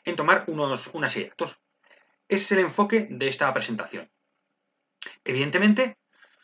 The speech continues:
no podemos para nada basar un est-, un cálculo complicado, algo de responsabilidad, en una cosa tomada de esta manera. Pero, sin embargo, esto nos puede resolver un primer encaje. Entonces,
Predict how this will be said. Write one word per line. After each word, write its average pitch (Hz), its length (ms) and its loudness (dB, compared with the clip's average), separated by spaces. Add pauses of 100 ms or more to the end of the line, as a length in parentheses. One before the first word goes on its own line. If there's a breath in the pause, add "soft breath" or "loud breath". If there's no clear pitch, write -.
(140 soft breath)
no 147 200 4
podemos 156 260 4
para 123 140 4
nada 175 340 4 (340 loud breath)
basar 151 500 4 (220)
un 147 160 -2
est-, 127 280 -4
un 135 260 -8
cálculo 110 580 4
complicado, 147 720 4
algo 131 160 2
de 117 80 2
responsabilidad, 160 720 2 (100)
en 110 160 -4
una 123 140 0
cosa 160 200 0
tomada 143 340 4
de 107 180 -4
esta 117 160 -8
manera. 143 360 2
Pero, 226 200 6
sin 226 120 2
embargo, 214 220 6
esto 208 160 0
nos 202 180 2
puede 180 180 2
resolver 190 440 0
un 202 140 0
primer 160 200 2
encaje. 101 360 -4
Entonces, 175 420 -4